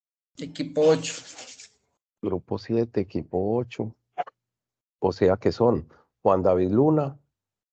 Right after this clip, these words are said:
Speaker 2: Joan
Speaker 1: Luna.
Speaker 2: Sebastián Blandón, Joshua Arango, Jonathan David Navarro y Camila Alejandra Sarasti, ¿sí o no?
Speaker 1: Sí, señor.
Speaker 2: ¿Todos trabajaron?
Speaker 1: Todos trabajamos, sí, señor.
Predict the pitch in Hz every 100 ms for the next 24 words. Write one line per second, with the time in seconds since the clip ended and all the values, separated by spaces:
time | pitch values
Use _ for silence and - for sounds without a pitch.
0 | _ _ _ _ _ _ _ _ - _
1 | _ - 107 95 92 107 92 90 90 90
2 | - - _ _ 98 104 104 107 131 143
3 | 139 120 117 - 95 92 120 147 139 135
4 | 139 135 127 117 110 104 95 98 98 98
5 | 98 98 98 101 120 139 151 143 120 107
6 | 107 101 98 98 95 92 101 95 104 110
7 | 110 104 92 104 - 69 69 - 82 73
8 | _ _ _ _ - 139 139 143 131 127
9 | - _ _ _ _ _ _ _ - 107
10 | - 101 85 95 78 71 _ _ _ _
11 | _ _ _ _ _ _ - 131 123 123
12 | 123 127 123 135 131 135 120